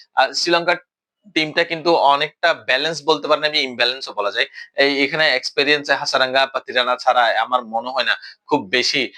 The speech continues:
আহ, কার্যকর হতে পারবে, যেহেতু বড় গ্রাউন্ড, এখানে কিন্তু টেকনিক্যালি খেলতে হবে, যেহেতু বড় গ্রাউন্ড এবং গরমও পড়ছে, সেক্ষেত্রে কিন্তু বাংলাদেশের, আহ, একটা ভালো চান্স আছে। কিন্তু বাংলাদেশ গতকালকে হংকং এর ম্যাচের সাথে কিন্তু সেই জিনিসটা বুঝিয়ে দিয়েছে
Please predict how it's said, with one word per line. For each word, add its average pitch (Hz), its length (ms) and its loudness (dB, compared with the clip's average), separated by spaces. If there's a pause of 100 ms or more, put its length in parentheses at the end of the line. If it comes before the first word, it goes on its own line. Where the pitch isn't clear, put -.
(100)
আহ, 117 280 2
কার্যকর 120 420 0
হতে 120 220 -2
পারবে, 107 280 0
যেহেতু 113 280 -10
বড় 113 240 4
গ্রাউন্ড, 110 320 2 (300)
এখানে 120 300 0
কিন্তু 123 180 -8
টেকনিক্যালি 131 580 0
খেলতে 117 260 -6
হবে, 104 100 -2
যেহেতু 120 220 -8 (380)
বড় 127 260 4
গ্রাউন্ড 120 440 0 (320)
এবং 120 280 0
গরমও 135 460 0
পড়ছে, 127 340 0 (220)
সেক্ষেত্রে 202 520 0
কিন্তু 175 420 0 (680)
বাংলাদেশের, 135 560 2 (280)
আহ, 123 180 2
একটা - 160 -2
ভালো 131 260 0
চান্স 117 260 -2
আছে। 120 160 -4
কিন্তু 131 240 -6
বাংলাদেশ 123 440 0 (260)
গতকালকে 127 500 0
হংকং 139 380 -2
এর 135 100 2
ম্যাচের 127 320 0 (160)
সাথে 135 320 0
কিন্তু 127 340 -4 (180)
সেই 156 200 2
জিনিসটা 143 440 0
বুঝিয়ে 120 420 -2
দিয়েছে 107 440 0